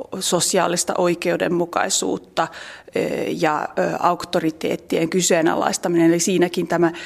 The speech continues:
uskalla ajatella itsenäisesti korostui.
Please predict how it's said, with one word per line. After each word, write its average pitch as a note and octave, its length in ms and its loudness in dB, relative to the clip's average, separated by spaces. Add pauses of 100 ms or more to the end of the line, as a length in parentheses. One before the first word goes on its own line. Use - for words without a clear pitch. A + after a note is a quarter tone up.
(240)
uskalla E3 500 2
ajatella E3+ 520 2
itsenäisesti G3+ 1000 0 (340)
korostui. - 760 0